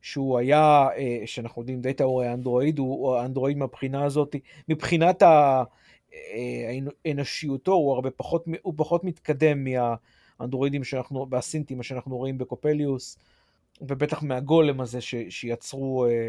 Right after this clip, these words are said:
את פיקארד עבורו, או שלא יצרו אותו עבורו, אבל השתמשו בו, שהוא מאוד מאוד נראה, נראה ומרגיש אנושי, ולעומת זאת דאטה הוא הרי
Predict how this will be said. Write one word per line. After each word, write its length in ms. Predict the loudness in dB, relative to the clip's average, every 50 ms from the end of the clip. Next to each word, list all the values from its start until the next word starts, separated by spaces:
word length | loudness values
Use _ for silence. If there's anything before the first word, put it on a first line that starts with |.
| -6 -8
את 80 | -10 -10 _
פיקארד 420 | -14 -4 0 0 0 0 0 -4
עבורו, 380 | -4 -4 -6 -6 -6 -6 -8 -8 _ _ _ _ _ _ _ _ _ _ _ _ _ _ _
או 80 | -10 -2
שלא 220 | 0 4 6 6
יצרו 220 | 4 4 2 0 0
אותו 180 | 2 2 2
עבורו, 300 | 2 4 6 8 8 6
אבל 200 | 6 4 0 -4 -6
השתמשו 440 | -10 -12 -12 -12 -12 -10 -6 -6 -6
בו, 260 | -2 -2 -2 -2 -2 -8 _ _ _ _ _ _ _ _
שהוא 260 | -10 -6 -4 -4 -2
מאוד 320 | 0 0 2 2 2 0
מאוד 220 | 2 0 0 0 0
נראה, 280 | -4 -2 0 2 0 0 0 -4 -8
נראה 280 | -6 -4 0 2 2 2
ומרגיש 540 | 2 0 -4 -6 -6 -6 -8 -8 -8 -8 -8
אנושי, 360 | -8 -10 -10 -10 -10 -12 -12 -14 _ _ _ _ _ _ _ _ _
ולעומת 380 | -6 -4 -2 -2 0 -2 -2 -2
זאת 240 | -2 -4 -4 -4 -6
דאטה 340 | -4 -2 -2 -2 0 0 0
הוא 180 | 2 2 0
הרי 520 | 0 0 -2 -2 -2 -6 -10 -12 -12 -14